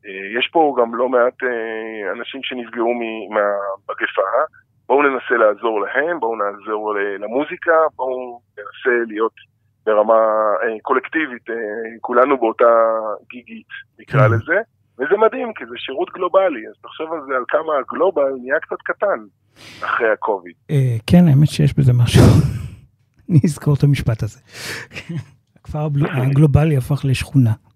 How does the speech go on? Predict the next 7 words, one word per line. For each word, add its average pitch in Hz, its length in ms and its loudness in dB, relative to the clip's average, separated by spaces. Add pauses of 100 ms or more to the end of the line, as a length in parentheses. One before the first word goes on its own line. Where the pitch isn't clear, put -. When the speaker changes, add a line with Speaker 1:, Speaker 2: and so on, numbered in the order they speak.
(120)
Speaker 2:
גלובלית. - 500 -4
Speaker 1:
<laughs> - 1300 0
שלולית. 151 340 4 (340)
Speaker 2:
בדיוק, 123 500 0 (120)
משהו 120 300 -2
כזה. - 220 -12 (680)
אה, 151 360 10